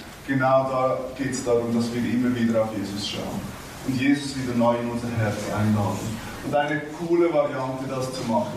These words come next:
ist das Abendmahl. Das Abendmahl ist nicht nur ein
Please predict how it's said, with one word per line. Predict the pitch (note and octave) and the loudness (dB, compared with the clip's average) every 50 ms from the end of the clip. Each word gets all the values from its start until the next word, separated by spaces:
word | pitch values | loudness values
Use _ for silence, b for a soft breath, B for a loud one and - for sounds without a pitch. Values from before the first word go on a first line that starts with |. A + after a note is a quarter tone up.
| A#2 | -2
ist | A2 A2 | -2 -2
das | G#2+ - A2 | -2 -2 -4
Abendmahl. | - - - - - - - - - - - - - - - - - - - - - - - - - - - - - - - - - - | -4 -4 -4 -6 -6 -6 -6 -6 -6 -6 -8 -10 -10 -10 -12 -12 -12 -14 -14 -14 -16 -14 -14 -14 -14 -14 -14 -14 -12 -12 -12 -14 -10 -4
Das | D#3+ D3+ E3 | -2 0 2
Abendmahl | D#3+ D#3 D#3+ D#3 D#3+ - D#3 D3 C#3+ C#3+ | 4 4 4 2 0 0 2 2 4 4
ist | C#3+ C#3+ C#3+ D3 | 2 -2 -2 2
nicht | D#3 D#3+ D#3+ D3+ - - C#3+ | 2 2 2 2 -2 2 4
nur | C#3+ C#3+ C3+ - - - - - - - - | 6 6 6 4 -2 -6 -6 -8 -10 -6 0
ein | - - C3 C3 C3 B2+ B2+ B2 | 2 2 4 2 2 0 0 -2